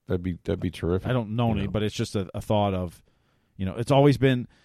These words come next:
Speaker 2: the problem with shorting the regular season is you lose out all that R S N money that local
Speaker 1: Yeah,
Speaker 2: teams
Speaker 1: that's
Speaker 2: get.
Speaker 1: true.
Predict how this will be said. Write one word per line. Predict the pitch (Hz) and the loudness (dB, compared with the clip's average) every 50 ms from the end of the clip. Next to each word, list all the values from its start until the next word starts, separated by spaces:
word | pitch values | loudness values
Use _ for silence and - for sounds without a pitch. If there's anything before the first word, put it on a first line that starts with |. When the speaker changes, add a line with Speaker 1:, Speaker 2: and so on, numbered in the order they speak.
| _ _ - | _ _ -6
Speaker 2:
the | 120 | -4
problem | - - 143 139 139 143 139 127 | 0 2 4 4 4 2 2 0
with | 120 120 117 - - - | 0 0 0 0 -4 -12
shorting | - - - 135 127 120 117 110 | -8 -2 0 0 0 0 -2 -2
the | 110 | -2
regular | 107 110 107 107 104 98 | -2 -2 0 -2 -4 -4
season | - - 117 110 95 104 98 | -4 -4 -4 -2 -2 -4 -4
is | 98 95 85 | -4 -6 -6
you | 101 98 | -8 -6
lose | 95 98 98 87 | -6 -6 -6 -6
out | 104 95 95 92 | -6 -4 -4 -4
all | 90 90 | -6 -6
that | 92 95 90 | -8 -8 -8
R | 90 87 87 | -8 -8 -10
S | 82 - | -8 -8
N | 90 78 67 | -10 -10 -10
money | 60 104 - _ _ _ _ _ _ _ _ _ _ _ _ _ _ - | -12 -16 -18 _ _ _ _ _ _ _ _ _ _ _ _ _ _ -10
that | 85 90 | -8 -8
local | 92 90 - - 85 | -8 -6 -4 -2 0
Speaker 1:
Yeah, | 82 | 0
Speaker 2:
teams | 80 78 78 | 2 2 2
Speaker 1:
that's | 80 76 - | 0 0 -2
Speaker 2:
get. | - | -6
Speaker 1:
true. | - - 73 69 | -6 -6 -6 -6